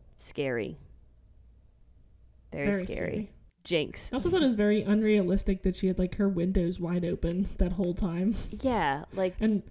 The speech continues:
Speaker 2: he was just, like, standing on the sidewalk and nobody, like, saw him. Like, he was there all day.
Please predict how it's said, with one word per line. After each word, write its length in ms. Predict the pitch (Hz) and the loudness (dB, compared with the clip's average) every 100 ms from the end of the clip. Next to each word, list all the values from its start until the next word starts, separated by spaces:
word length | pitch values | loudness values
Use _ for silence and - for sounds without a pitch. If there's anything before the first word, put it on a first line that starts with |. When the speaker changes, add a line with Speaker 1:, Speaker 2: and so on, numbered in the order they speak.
| - - | -18 -2
Speaker 2:
he 120 | - | 4
was 100 | 240 | 6
just, 160 | 233 233 | 6 6
like, 160 | 208 214 | 6 4
standing 480 | - 190 196 202 | 6 8 8 6
on 80 | 196 | 4
the 80 | 185 | 2
sidewalk 680 | 202 175 180 190 190 208 - - | 0 0 -2 0 -2 -2 -10 -6
and 200 | 202 208 | 0 2
nobody, 360 | 196 196 196 190 | 2 4 4 4
like, 200 | 190 190 | 4 2
saw 320 | - 185 208 | -2 -2 -4
him. 180 | 214 208 - - - | -4 -8 -16 -20 -8
Like, 140 | 185 180 | -4 0
he 80 | 226 | 2
was 100 | 214 | 4
there 180 | 208 190 | 4 4
all 100 | 185 | 2
day. 300 | 175 127 | 0 -2